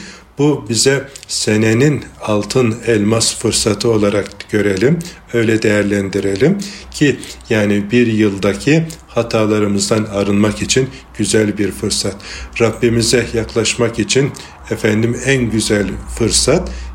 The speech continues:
yani bu fırsat iklimini, efendim, en güzel şekilde değerlendirmenin en önemli yollarından bir tanesi de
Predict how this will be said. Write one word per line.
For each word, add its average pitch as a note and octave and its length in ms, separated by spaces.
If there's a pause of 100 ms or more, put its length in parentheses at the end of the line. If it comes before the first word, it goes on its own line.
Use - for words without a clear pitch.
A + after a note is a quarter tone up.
yani A2 300
bu C3+ 80
fırsat A#2+ 540 (160)
iklimini, A2 760 (420)
efendim, A2 500 (300)
en A#2+ 120
güzel A2 300
şekilde G2+ 600
değerlendirmenin G2+ 880 (400)
en C3+ 220
önemli G#2 560
yollarından G#2 720
bir B2+ 140
tanesi G2+ 500
de F#3 240